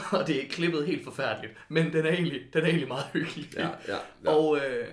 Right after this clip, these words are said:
Speaker 1: og så viste den sig jo rent faktisk, fordi tilbage i tresserne, der var der også nogle racial tensions.
Speaker 2: Mhm.
Speaker 1: Øh, nogen vil mene, at de faktisk stadigvæk er present, men, øh,
Speaker 2: Nogen vil, ja.
Speaker 1: <laughs> men, øh, tilbage i tresserne i hvert fald, der, øh,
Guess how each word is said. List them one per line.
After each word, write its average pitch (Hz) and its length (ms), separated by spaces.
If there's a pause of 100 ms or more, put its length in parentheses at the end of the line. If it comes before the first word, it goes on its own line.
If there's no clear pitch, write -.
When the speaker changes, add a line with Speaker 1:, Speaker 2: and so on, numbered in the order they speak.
(240)
Speaker 1:
og 156 140
så 170 120
viste 165 260
den 127 100
sig 123 80
jo 117 100
rent 135 140
faktisk, 117 220
fordi 131 300
tilbage 131 280
i 127 40
tresserne, 120 400
der 123 80
var 120 80
der 113 80
også 113 240
nogle 101 180
racial 104 220
tensions. - 560
Speaker 2:
Mhm. 110 300
Speaker 1:
Øh, 117 80 (400)
nogen 135 220
vil 113 120
mene, 113 240
at 101 80
de - 60
faktisk 98 240
stadigvæk 101 340
er 98 60
present, - 360 (120)
men, 123 240
øh, 113 160 (480)
Speaker 2:
Nogen 123 260
vil, 95 260
ja. 90 80 (340)
Speaker 1:
<laughs> - 320
men, 156 140
øh, 143 180
tilbage 170 280
i 170 40
tresserne 165 360
i - 20
hvert 120 220
fald, 123 200 (200)
der, 131 260
øh, 120 320